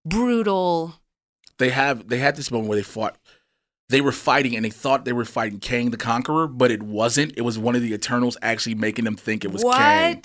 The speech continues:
Speaker 2: Mm-hmm.
Speaker 1: Wow, I love that there's, like, uh, when you said before they even le-, before they even left, like, they got in a fight with each other.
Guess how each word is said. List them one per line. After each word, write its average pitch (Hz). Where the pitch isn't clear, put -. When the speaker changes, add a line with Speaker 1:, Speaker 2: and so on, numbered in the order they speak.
Speaker 2:
Mm-hmm. 220
Speaker 1:
Wow, 170
I 170
love 185
that 226
there's, 175
like, 160
uh, 180
when 208
you 240
said 233
before 202
they 214
even 180
le-, 165
before 196
they 208
even 170
left, 156
like, 160
they 160
got 156
in 156
a 151
fight -
with 156
each 139
other. 180